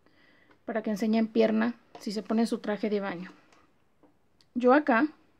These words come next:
ya cosí mi pieza. Aquí está el derecho, aún no la plancho,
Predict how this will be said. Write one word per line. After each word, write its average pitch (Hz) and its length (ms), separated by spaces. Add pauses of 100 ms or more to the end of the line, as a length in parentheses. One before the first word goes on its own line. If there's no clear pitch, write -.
(320)
ya 226 240
cosí 226 300
mi 214 100
pieza. 262 460 (840)
Aquí 220 200
está 214 180
el 110 80
derecho, 233 340
aún 226 240
no 226 80
la 233 200
plancho, 240 400